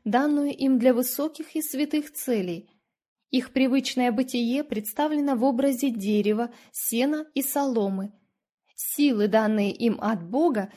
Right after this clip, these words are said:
извращены, а восприятие притуплено,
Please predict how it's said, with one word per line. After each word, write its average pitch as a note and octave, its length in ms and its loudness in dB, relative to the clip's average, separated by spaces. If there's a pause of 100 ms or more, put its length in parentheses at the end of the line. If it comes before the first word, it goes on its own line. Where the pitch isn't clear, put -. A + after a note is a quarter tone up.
(140)
извращены, C4 880 0 (320)
а A3 120 2
восприятие C#4+ 720 -2
притуплено, A3 800 0